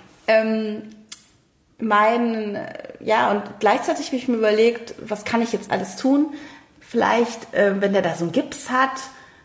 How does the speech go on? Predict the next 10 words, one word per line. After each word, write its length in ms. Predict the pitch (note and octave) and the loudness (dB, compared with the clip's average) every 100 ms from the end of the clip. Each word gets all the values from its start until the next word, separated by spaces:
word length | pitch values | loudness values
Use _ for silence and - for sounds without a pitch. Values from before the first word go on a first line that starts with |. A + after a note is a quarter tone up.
| - | -18
okay, 400 | - - B3 C4+ | -8 0 2 4
dann 300 | G#3+ F#3 F#3+ | 2 0 -2
tue 140 | G3 | -2
ich 100 | G3+ | -2
ihn 80 | G3+ | -2
danach 640 | F3+ F3+ F#3 G3+ - - - | -2 0 2 0 -4 -14 -4
zudecken 480 | C#4 C#4 C4 C4 | 0 2 2 0
mit 140 | A#3 A#3+ | 0 2
der 60 | |
Jacke, 1040 | A3+ A3+ A#3 A3+ A3 A3 A3+ C3 - - | 2 2 2 4 4 2 0 -4 -4 -6